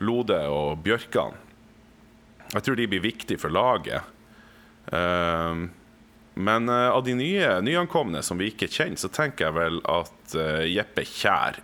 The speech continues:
er steike spennende. Jeg vet ikke, jeg synes det vi har sett av han på treningskampene, nå har ikke jeg fått følt sånn sinnssykt med på treningskampene, men de, eh, de små, eh, glimtene jeg har sett har vært ganske kul.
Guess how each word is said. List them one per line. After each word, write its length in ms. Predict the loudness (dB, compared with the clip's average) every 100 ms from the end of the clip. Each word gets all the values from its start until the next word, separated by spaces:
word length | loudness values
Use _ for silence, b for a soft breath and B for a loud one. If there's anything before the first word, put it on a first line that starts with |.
| -4
er 220 | -2 -2
steike 840 | -4 -4 -2 0 0 -2 -6 -6 -6
spennende. 540 | -2 -2 -2 -6 -6 -8 -8 -8 -12 -16 B B B B B B B -20 -20 -20 -20 -6
Jeg 140 | -2
vet 80 | -2
ikke, 120 | 0 0
jeg 100 | 2
synes 180 | 2 0
det 140 | 2
vi 60 | 2
har 60 | 2
sett 240 | 2 2 2
av 140 | 0
han 80 | 0
på 80 | -2
treningskampene, 800 | 2 2 0 -4 0 0 0 0
nå 60 | 0
har 80 |
ikke 140 | 2 2
jeg 80 | 2
fått 160 | 0
følt 240 | -2 0 -4
sånn 140 | -4
sinnssykt 640 | -2 0 0 -2 -6 -6 -4
med 200 | -4 -4
på 80 | -4
treningskampene, 680 | 0 0 0 0 -2 0 -4
men 160 | -2
de, 180 | -2 0
eh, 320 | 0 0 0 -2
de 140 | -4
små, 300 | -4 -2 0
eh, 520 | 0 -2 -2 -4 -4 -4
glimtene 560 | -2 -2 -2 -4 -4 -2
jeg 80 |
har 40 | -2
sett 220 | 0 -2
har 100 | -2
vært 140 | -4
ganske 300 | -4 -6 -8
kul. 260 | -4 -4 -4